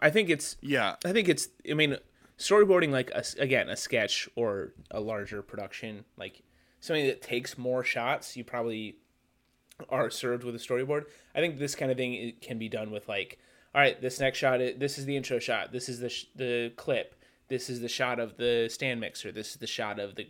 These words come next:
Speaker 1: you know, the grill or whatever. Like, I think you can list it out and know what you need versus having to, like, draw it all up.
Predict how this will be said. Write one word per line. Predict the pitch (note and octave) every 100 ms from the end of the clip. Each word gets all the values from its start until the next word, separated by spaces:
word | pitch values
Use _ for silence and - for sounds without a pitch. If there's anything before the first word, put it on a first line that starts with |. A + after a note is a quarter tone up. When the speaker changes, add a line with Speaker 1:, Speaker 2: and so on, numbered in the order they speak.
| - -
Speaker 1:
you | B2+
know, | E2
the | -
grill | A2+ B2 G#2+
or | C2+ A2+
whatever. | G#2+ G#2+ F2 - - _ _ -
Like, | C3
I | C3+
think | D3
you | C#3
can | B2+
list | B2 C3 - -
it | A2+
out | G#2+ G2+ - _
and | B2 C3
know | G#2
what | F#2+
you | G2+
need | G2 -
versus | G#2 -
having | A2 G2+
to, | F#2
like, | E2 F#2 - -
draw | - G2+ F#2
it | F2 D#2
all | - G1+
up. | G#1+ -